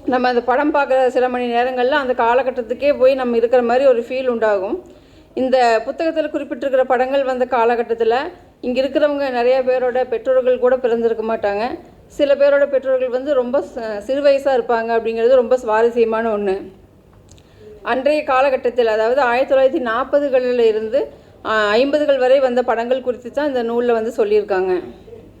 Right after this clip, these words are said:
தமிழோட முதல் படமான கீசகவதம் ஒரு ஒளியில்லாத மௌன படம், முதல் பேசும் படமான காளிதாஸ் படத்துல ஐம்பது பாடல்கள் அப்படிங்கிற தகவல்கள் எல்லாம் பதிவு பண்ணியிருக்காங்க.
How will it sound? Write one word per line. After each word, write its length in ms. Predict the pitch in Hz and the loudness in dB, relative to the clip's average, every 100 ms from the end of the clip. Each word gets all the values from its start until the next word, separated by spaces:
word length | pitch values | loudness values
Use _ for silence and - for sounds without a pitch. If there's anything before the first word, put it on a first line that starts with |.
| - - - - - - | -20 -20 -20 -20 -20 -4
தமிழோட 420 | 240 269 320 302 | -2 2 2 2
முதல் 380 | 269 247 294 330 | 0 0 0 0
படமான 500 | 320 262 254 254 262 | -2 -2 -2 -4 -6
கீசகவதம் 840 | 254 254 277 339 247 226 220 214 - - | -8 -10 -6 -2 0 0 0 -2 -6 -2
ஒரு 360 | 226 226 220 226 | 2 4 4 4
ஒளியில்லாத 440 | 262 254 254 277 | 2 2 2 2
மௌன 360 | 233 226 247 240 | 0 -2 -2 -2
படம், 380 | 208 220 247 - - - - | -4 -4 -6 -18 -20 -20 -12
முதல் 360 | 233 254 311 349 | -2 0 2 2
பேசும் 360 | 269 277 339 277 | 2 2 2 -2
படமான 420 | 262 254 254 269 | -2 -2 -4 -2
காளிதாஸ் 480 | 240 247 262 277 277 | 0 2 2 0 -2
படத்துல 260 | 226 220 240 | -6 -2 0
ஐம்பது 500 | 254 233 247 254 254 | 2 2 2 2 2
பாடல்கள் 680 | 220 226 240 240 233 233 226 - - - | 0 0 0 0 -2 -2 -4 -20 -14 -8
அப்படிங்கிற 380 | 214 254 247 247 | -2 0 0 0
தகவல்கள் 480 | 226 247 254 233 | 2 0 2 4
எல்லாம் 220 | 214 240 330 | 4 4 2
பதிவு 380 | 233 240 240 | 2 0 0
பண்ணியிருக்காங்க. 640 | 233 214 208 196 190 196 | 0 -2 -4 -6 -4 -6